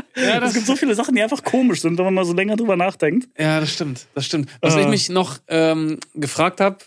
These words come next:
Speaker 1: äh, gr-, nochmal zurück zu den Tauben.
Speaker 2: Ja.
Speaker 1: Das hab ich mich schon häufig gefragt.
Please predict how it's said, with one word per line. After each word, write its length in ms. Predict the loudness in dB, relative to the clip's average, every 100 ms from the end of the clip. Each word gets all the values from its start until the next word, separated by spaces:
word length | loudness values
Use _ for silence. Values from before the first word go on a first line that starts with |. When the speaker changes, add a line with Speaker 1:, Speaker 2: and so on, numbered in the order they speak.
| _ 0
Speaker 1:
äh, 280 | 2 2
gr-, 180 | 0 -8 -6 0
nochmal 240 | 2 2
zurück 240 | 0 -2
zu 80 | 0
den 100 | -2
Tauben. 400 | 0 2 2 -2 0
Speaker 2:
Ja. 280 | 2 2 0 -8 _ _ -16 -16 -20 -20 -20 _ _
Speaker 1:
Das 80 | 0
hab 40 |
ich 60 | 2
mich 100 | 2
schon 80 | 2
häufig 320 | 0 0 -8
gefragt. 540 | -6 0 0 0 -8